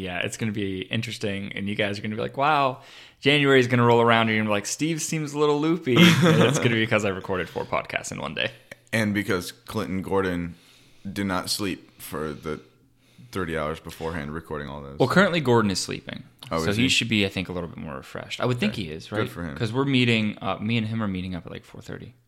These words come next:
Speaker 2: Oh, yeah.
Speaker 1: Or
Speaker 2: Yeah.
Speaker 1: a-, probably after
Speaker 2: He
Speaker 1: Mass,
Speaker 2: probably got
Speaker 1: actually.
Speaker 2: s-, he probably got some rest.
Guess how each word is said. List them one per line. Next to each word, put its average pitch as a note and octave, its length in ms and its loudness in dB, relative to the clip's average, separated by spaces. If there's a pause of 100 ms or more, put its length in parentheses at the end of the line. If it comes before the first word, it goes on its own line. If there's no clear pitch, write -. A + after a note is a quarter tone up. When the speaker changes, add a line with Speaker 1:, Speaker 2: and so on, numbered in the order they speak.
(500)
Speaker 2:
Oh, E2 180 -6 (100)
yeah. E2+ 260 -4 (140)
Speaker 1:
Or F#2+ 140 -2
Speaker 2:
Yeah. F#2+ 180 -2
Speaker 1:
a-, - 40 -20
probably A#2+ 260 4
after F2+ 220 -6
Speaker 2:
He F2+ 40 -8
Speaker 1:
Mass, - 200 -6
Speaker 2:
probably G2+ 180 0
got F#2 140 0
Speaker 1:
actually. A2 140 -10
Speaker 2:
s-, A2+ 40 -10
he G#2 60 -12
probably F2 220 -6
got C#2+ 120 -6
some C#2 160 -12
rest. C#2+ 300 -12